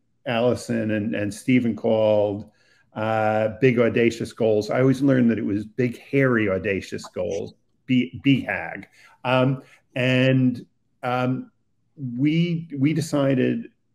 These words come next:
we knew something about, um, providing news to a city, in Berkeley in that case.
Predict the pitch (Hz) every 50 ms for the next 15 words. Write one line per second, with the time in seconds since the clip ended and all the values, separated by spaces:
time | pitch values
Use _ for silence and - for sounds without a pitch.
0 | _ _ _ 131 117 120 131 139 147 165 160 156 156 156 147 - - 143 135 139
1 | 139 131 123 117 113 98 101 104 104 107 104 104 104 110 - - - _ _ _
2 | _ _ _ 120 113 113 110 113 117 - - _ _ _ _ _ - 123 104 98
3 | 110 110 110 120 120 120 113 120 120 117 113 113 117 113 113 113 110 110 110 110
4 | 110 113 110 - - _ _ - 135 131 127 - - - 107 90 98 95 98 107
5 | 110 - 117 104 98 98 110 107 104 - - 107 104 101 98 101 101 104 - -
6 | - 98 98 104 98 - -